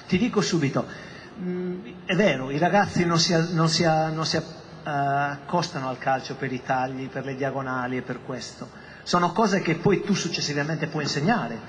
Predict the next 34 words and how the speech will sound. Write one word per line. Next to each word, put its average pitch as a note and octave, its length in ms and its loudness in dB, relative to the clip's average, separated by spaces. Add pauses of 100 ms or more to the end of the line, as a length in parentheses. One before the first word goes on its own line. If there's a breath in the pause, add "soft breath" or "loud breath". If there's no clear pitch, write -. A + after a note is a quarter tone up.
(260 loud breath)
ma D#3+ 120 4
non G#3 220 4
è B3 100 2
che E3+ 120 2
richiede D#3 460 4
grandissimo D#3 720 2
tempo. D3 460 -2 (560 loud breath)
Quello A#3 220 4
che G3+ 100 2
è G3+ 60 4
importante F3 640 2
dare D#3 240 4
ai D3 100 2
ragazzi, C#3 500 2
soprattutto C3 380 -2
a D3 60 2
quell'età, C#3 480 0
è C3 100 -4
dare D3+ 300 2
la, C#3 180 2 (540 loud breath)
la D3 260 -2
tranquillità, D#3+ 720 4
la C3 140 4
sicurezza, D3+ 800 2 (540 loud breath)
la, D3 360 4
la, D3 320 6
la, C#3 460 0
come D3 180 -4
dire, D3 180 -2
la C#3 100 0
fiducia E3+ 400 2
in D#3+ 60 2
loro D#3 200 4
stessi, - 640 -4